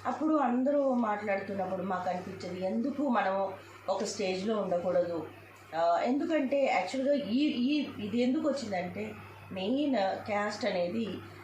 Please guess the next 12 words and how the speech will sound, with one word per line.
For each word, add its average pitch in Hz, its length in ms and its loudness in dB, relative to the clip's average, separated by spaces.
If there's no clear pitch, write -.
మా 185 100 0
లైఫ్లో 175 400 2
చాలా 180 340 0
పెద్ద 185 280 -4
ఇంపాక్ట్ 175 500 -2
చూపించింది. 156 540 -8
అంటే 180 260 0
బయటకు 170 400 0
మనం 196 180 0
ఎన్ని 180 300 -2
మాట్లాడినా, 180 880 0
ఎప్పుడైతే 226 720 0